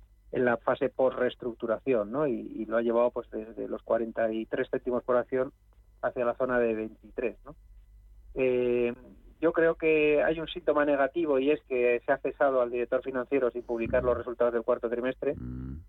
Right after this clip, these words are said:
Speaker 1: con lo cual me invita a pensar que no van a venir buenas noticias en el próximo trimestral de la compañía, así que yo sería de cara a, a la publicación de resultados prudente, ¿no? Porque un cese de director financiero
Speaker 2: Mm.
Speaker 1: en un momento en el que la compañía, pues,
Speaker 2: Delicado.
Speaker 1: no ha hecho delivery los últimos dos o tres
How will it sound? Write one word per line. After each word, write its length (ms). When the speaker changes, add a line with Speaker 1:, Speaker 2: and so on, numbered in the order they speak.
Speaker 1:
con 120
lo 100
cual 180
me 80
invita 240
a 40
pensar 440
que 120
no 100
van 120
a 60
venir 220
buenas 280
noticias 460
en 100
el 80
próximo 320
trimestral 540
de 60
la 80
compañía, 520
así 220
que 100
yo 120
sería 260
de 120
cara 580
a, 80
a 140
la 180
publicación 400
de 60
resultados 420
prudente, 480
¿no? 140
Porque 260
un 160
cese 260
de 100
director 360
financiero 580
Speaker 2:
Mm. 200
Speaker 1:
en 80
un 80
momento 360
en 80
el 60
que 100
la 100
compañía, 540
pues, 140
Speaker 2:
Delicado. 220
Speaker 1:
no 80
ha 40
hecho 180
delivery 460
los 220
últimos 340
dos 160
o 80
tres 240